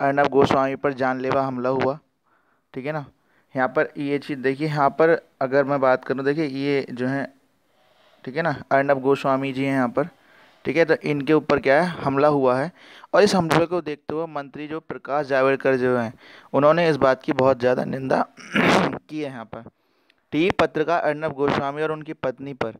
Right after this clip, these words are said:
बाईस अप्रैल की रात दो बजे करीब अज्ञात व्यक्तियों ने हमला कर दिया। ये हमला उस समय हुआ जब दोनों स्टूडियो से घर जा रहे थे, दोनों जो है स्टूडियो से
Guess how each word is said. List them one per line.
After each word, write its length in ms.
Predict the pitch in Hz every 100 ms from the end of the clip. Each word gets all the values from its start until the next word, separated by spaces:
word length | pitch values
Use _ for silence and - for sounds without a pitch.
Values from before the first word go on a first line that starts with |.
| _ _ -
बाईस 360 | 113 151 180 175
अप्रैल 300 | - 156 147
की 180 | 139
रात 260 | 131 127 110 _
दो 200 | 117 151
बजे 240 | 160 147 156
करीब 280 | 147 139 -
अज्ञात 400 | 147 131 139 143
व्यक्तियों 340 | 131 127 - 139
ने 60 |
हमला 300 | 143 127 123
कर 200 | 120 123
दिया। 280 | 117 120 135 - - - -
ये 140 | 151
हमला 340 | 190 175 180 190
उस 200 | 175 -
समय 180 | 160 160
हुआ 260 | 135 143
जब 160 | 151 160
दोनों 320 | 139 151 151
स्टूडियो 400 | 147 156 143 147
से 140 | 156
घर 180 | 156 143
जा 180 | 123 120
रहे 220 | 113 117
थे, 140 | 113 123 _ _ _ _ _ _
दोनों 260 | 131 147 160
जो 120 | 151
है 120 | 170
स्टूडियो 400 | 156 - 147 147
से 240 | 147 190